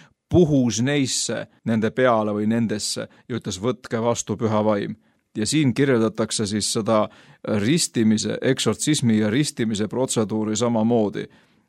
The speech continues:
et ta puhub neile peale, teeb ristimärgi nende peale ja siis tõstab nad seal, äh, jalgadele. Nii et selline huvitav protseduur, jah, mõni võib öelda, et otseselt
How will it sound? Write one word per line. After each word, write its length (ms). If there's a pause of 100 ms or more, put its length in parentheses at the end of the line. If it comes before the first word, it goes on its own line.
(160)
et 220
ta 140 (320)
puhub 400
neile 320
peale, 400
teeb 320
ristimärgi 760 (300)
nende 280
peale 420
ja 140
siis 380 (180)
tõstab 400
nad 160
seal, 320 (180)
äh, 380
jalgadele. 600 (440)
Nii 160
et 80
selline 380 (240)
huvitav 520
protseduur, 680
jah, 180
mõni 300
võib 160
öelda, 380
et 140
otseselt 600